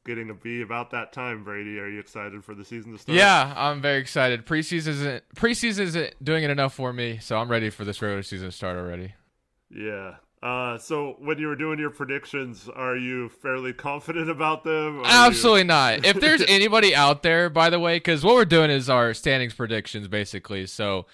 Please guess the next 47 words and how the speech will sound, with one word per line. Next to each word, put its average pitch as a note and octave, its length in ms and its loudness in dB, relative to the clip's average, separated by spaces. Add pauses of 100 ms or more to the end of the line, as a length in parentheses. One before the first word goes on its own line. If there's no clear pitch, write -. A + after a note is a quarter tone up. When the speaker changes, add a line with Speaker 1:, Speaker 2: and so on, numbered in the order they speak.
(120)
Speaker 2:
we're B2+ 80 2
also D#3+ 160 0
gonna E3+ 60 -2
do E3 100 4
our D3 80 6
awards, A2+ 400 0
but G#2+ 320 0
yeah, A#2+ 180 4
fifteen E3+ 600 -2
to D3 80 -2
first, C#3 440 -4
or A#2 140 -4
fifteen E3 340 -6
seed D3+ 140 -10
to C3+ 80 -8
first A#2+ 320 -10
seed. A2+ 220 -6 (260)
If D3+ 80 -10
there's C4 240 -2
anybody G3+ 440 2
out B2+ 220 4
there C3+ 320 -2 (180)
that's, C3 200 -4
like, C3 160 -4
super D3+ 320 -4
confident B2+ 560 -2
in A2+ 80 -8
their A#2 100 -4
predictions, A2 640 -6
then G#2 280 -4
I G2 180 2
don't A#2 100 0
know G2+ 140 -2
how. E2+ 260 -2
Like, G2+ 220 -4
this G#3+ 260 4
is D3+ 100 -4
tough, B2 360 2
especially C4+ 400 2
the D3+ 100 2
West. G#2+ 420 2
Speaker 1:
Right. - 100 -8
Speaker 2:
Like, G#2 100 -6
the A#2+ 100 -4
West E3 420 4
is A2 140 -8
insane. F#2+ 640 -2